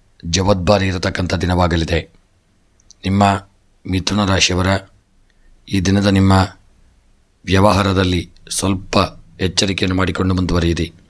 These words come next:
ಸಹೋದ್ಯೋಗಿಗಳೊಂದಿಗೆ ಸಣ್ಣ ಪುಟ್ಟ ಸಮಸ್ಯೆಗಳಾಗತಕ್ಕಂಥ ದಿನವಾಗಲಿದೆ. ನಿಮ್ಮ ಈ ದಿನದ ಶುಭ ಸಂಖ್ಯೆ ಒಂಬತ್ತು, ಶುಭ ಬಣ್ಣ ಕಂದು ಬಣ್ಣ. ಇಷ್ಟಾರ್ಥಗಳ ಸಿದ್ಧಿಗಾಗಿ ಕೃಷ್ಣ ಪರಮಾತ್ಮನ ಸ್ಮರಣೆಯನ್ನು ಮಾಡಿಕೊಳ್ಳಿ.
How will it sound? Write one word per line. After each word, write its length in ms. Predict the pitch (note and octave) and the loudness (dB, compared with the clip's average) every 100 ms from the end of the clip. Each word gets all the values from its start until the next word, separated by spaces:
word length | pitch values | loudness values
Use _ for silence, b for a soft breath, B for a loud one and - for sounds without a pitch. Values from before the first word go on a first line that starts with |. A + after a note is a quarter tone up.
| _ _ b b b b | _ _ b b b b
ಸಹೋದ್ಯೋಗಿಗಳೊಂದಿಗೆ 1200 | - - G2+ G2+ G#2 F#2 G2 F#2+ F#2 F2+ F2+ E2 - | -2 2 4 4 2 0 2 2 2 2 0 -2 -8
ಸಣ್ಣ 300 | - F#2 G2 | -8 -2 0
ಪುಟ್ಟ 220 | G2 F2+ F#2 - _ - | 0 0 -2 -4 _ -8
ಸಮಸ್ಯೆಗಳಾಗತಕ್ಕಂಥ 1040 | - F#2+ G2 - G2 F#2+ F2+ F2 F#2+ F2 | -4 -2 0 0 2 2 2 0 0 0
ದಿನವಾಗಲಿದೆ. 880 | F2 F#2 F2+ F2 E2+ E2 D#2+ - _ b b b b b - | 2 4 2 2 2 0 -2 -4 _ b b b b b -2
ನಿಮ್ಮ 260 | F#2 G2+ G2 - | 2 2 0 -2
ಈ 120 | F#2+ | 0
ದಿನದ 260 | F#2+ F#2+ | 2 2
ಶುಭ 240 | F#2 F#2 F#2+ | 2 2 -2
ಸಂಖ್ಯೆ 360 | F#2 F2+ F#2 | -4 -4 -2
ಒಂಬತ್ತು, 580 | F2 F2+ F#2 F2 F#2+ F#2 - _ _ _ | 0 0 0 -2 -4 -4 -10 _ _ _
ಶುಭ 260 | - F#2 F#2+ | -2 0 2
ಬಣ್ಣ 280 | F#2 F2+ | 2 2
ಕಂದು 320 | E2+ F#2 F2+ F2+ | 2 2 2 2
ಬಣ್ಣ. 200 | F2+ F#2 F#2 - _ _ _ - | 2 0 -2 -10 _ _ _ -6
ಇಷ್ಟಾರ್ಥಗಳ 680 | - - G2 F2 F#2 F#2 | -2 0 0 0 -2 -2
ಸಿದ್ಧಿಗಾಗಿ 680 | E2 E2+ F2 F2+ F2+ E2+ - b b _ - | -2 -2 0 2 2 -2 -6 b b _ -8
ಕೃಷ್ಣ 340 | F2+ - A2 | -2 -2 -2
ಪರಮಾತ್ಮನ 540 | G2+ G2 G2 F#2 G#2 F#2 | -2 0 0 0 -2 -4
ಸ್ಮರಣೆಯನ್ನು 500 | - F2+ F#2 F#2 F#2+ | -4 -4 0 0 0
ಮಾಡಿಕೊಳ್ಳಿ. 580 | F2 F2 F2 E2 E2 | -2 -2 -2 -2 -4